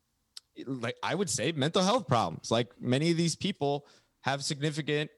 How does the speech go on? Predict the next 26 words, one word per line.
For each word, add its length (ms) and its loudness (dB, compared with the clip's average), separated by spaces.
mental, 540 -4
mental 280 -2
harm 380 0
going 260 4
on 220 0
right 200 0
now, 360 -4
and 420 0
economic 480 2
harm, 280 -2
like 300 -2
the 180 2
economic 520 -2
hardship 400 -2
we 100 -4
got 260 0
going 200 -2
on 180 -2
too. 320 -4
Um, 380 0
and 360 2
it's 120 2
important 460 2
to 120 0
acknowledge 640 -2
that, 280 2